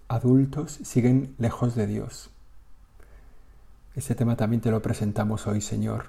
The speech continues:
en nuestra oración. Quizá hemos leído, hemos escuchado cosas de miembros de la iglesia que nos parecen increíbles, que nos duelen.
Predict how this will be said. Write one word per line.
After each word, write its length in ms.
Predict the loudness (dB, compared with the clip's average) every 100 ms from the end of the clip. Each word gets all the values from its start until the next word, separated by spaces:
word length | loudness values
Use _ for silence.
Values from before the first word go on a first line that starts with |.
| -6
en 160 | -2 0
nuestra 480 | -2 -2 -2 -2 -2
oración. 720 | -2 -2 -2 -4 -2 -2 -6 -12 -20 -20 -20 -20 -20 -20 -20 -20 -20 -20 -20 -20 -20 -20 -20 -20 -20 -20 -6
Quizá 240 | -2 0
hemos 220 | 0 0
leído, 300 | 2 4 4 2
hemos 200 | 0 -2
escuchado 600 | -4 -4 -2 -2 -2 -6 -10
cosas 300 | -8 -2 0
de 80 | 2
miembros 400 | 4 6 6 6
de 80 | 6
la 100 | 6
iglesia 400 | 6 4 4 0
que 140 | 2
nos 140 | 0 2
parecen 360 | 2 4 4
increíbles, 520 | 4 6 6 8 6
que 80 | 4
nos 200 | 2 2
duelen. 540 | 6 8 8 6 -2